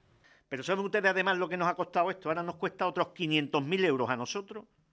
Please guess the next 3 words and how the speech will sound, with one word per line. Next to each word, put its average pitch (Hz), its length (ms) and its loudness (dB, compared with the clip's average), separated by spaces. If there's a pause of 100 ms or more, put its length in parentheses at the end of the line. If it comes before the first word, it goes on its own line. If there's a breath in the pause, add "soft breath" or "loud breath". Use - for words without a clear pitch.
(2250)
dotar 139 540 2 (640)
de 143 80 -4
ropa, 139 460 -6